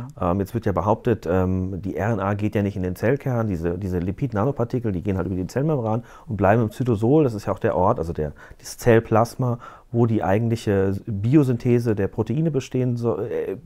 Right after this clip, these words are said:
Speaker 2: äh, abläuft, also wo die
Speaker 1: Mhm.
Speaker 2: Spike-Proteine entstehen sollen. Und das würde ja gar nicht in den Zellkern gehen.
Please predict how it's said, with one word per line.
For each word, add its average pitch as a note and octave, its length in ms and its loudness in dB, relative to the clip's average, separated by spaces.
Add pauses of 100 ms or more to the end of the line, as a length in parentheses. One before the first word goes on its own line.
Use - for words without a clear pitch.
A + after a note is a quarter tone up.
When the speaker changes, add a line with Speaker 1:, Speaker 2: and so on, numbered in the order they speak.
(100)
Speaker 2:
äh, A2+ 160 0 (320)
abläuft, C3 420 2
also F#2+ 200 -2
wo - 20 0
die - 80 0
Speaker 1:
Mhm. C3+ 40 0
Speaker 2:
Spike-Proteine B2+ 680 0 (400)
entstehen A#2+ 420 0
sollen. G#2+ 180 4
Und A2 80 0
das A2 120 0
würde C3+ 160 6
ja A#2+ 80 8
gar G#2 140 2
nicht G#2 100 -2
in A2+ 60 -2
den F2+ 100 0
Zellkern F#2+ 460 -2
gehen. C#2+ 260 -8